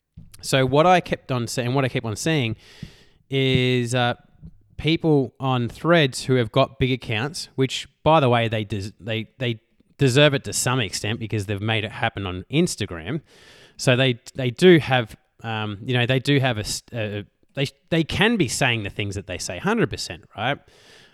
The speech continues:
Um, and it's arguable that they have more of a right to say what I'm saying, say what they're saying than I'm saying. But what I was noticing was that they're giving out advice based on something that they know nothing about. And this is one of the key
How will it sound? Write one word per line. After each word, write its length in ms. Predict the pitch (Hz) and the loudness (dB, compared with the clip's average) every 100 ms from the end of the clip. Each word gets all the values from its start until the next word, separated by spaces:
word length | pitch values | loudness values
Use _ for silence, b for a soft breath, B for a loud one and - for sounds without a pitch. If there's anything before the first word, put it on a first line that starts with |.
| B - | B -6
Um, 320 | 123 127 127 | -4 -4 -2
and 120 | 139 | -4
it's 140 | 131 | 2
arguable 440 | 131 139 139 135 131 | 4 4 4 2 2
that 140 | 127 | -2
they 280 | 135 127 120 - | -2 -4 -4 -6
have 320 | 139 131 117 | -2 -2 -2
more 300 | 120 139 135 | 0 4 6
of 80 | 127 | 6
a 40 | |
right 260 | 123 123 127 | 4 4 2
to 80 | 123 | -4
say 280 | - 131 127 | -2 0 2
what 160 | 123 | 2
I'm 160 | 143 214 | 2 2
saying, 380 | - 101 87 - | 0 -4 -6 -12
say 220 | - 120 | -4 -2
what 200 | 117 117 | 0 -2
they're 100 | 113 | -4
saying 280 | 107 120 110 | -4 -4 -4
than 100 | 107 | -4
I'm 160 | 123 170 | -4 -4
saying. 260 | 110 92 - B B B B B B - | -4 -6 -8 B B B B B B 2
But 360 | 180 160 110 | 4 4 2
what 160 | 151 170 | 0 0
I 40 | |
was 120 | 160 | 2
noticing 440 | 151 165 170 - 135 | 2 0 0 -2 -2
was 140 | 123 | -2
that 140 | 127 131 | -4 -4
they're 120 | 127 | -4
giving 380 | 120 156 190 190 | 0 0 2 2
out 120 | 175 | 2
advice 640 | 127 110 123 104 95 - | 0 2 0 0 -4 -8
based 400 | - 131 131 - | -2 0 0 -2
on 160 | 127 107 | -4 -4
something 520 | - 147 160 170 156 | -4 -2 -2 -4 -4
that 200 | 147 131 | -4 -2
they 140 | 135 | 0
know 240 | 123 127 120 | 2 2 2
nothing 420 | 117 110 123 107 | 0 -4 -4 -4
about. 360 | - 92 85 _ - | -4 -6 -8 _ -8
And 160 | 135 | -4
this 180 | 160 - | -2 -2
is 200 | 233 180 - | -4 -6 -8
one 220 | 139 147 | -4 -4
of 100 | 131 | -4
the 80 | 113 | -8
key 640 | - - 160 170 180 165 | -10 -8 -2 0 -2 -6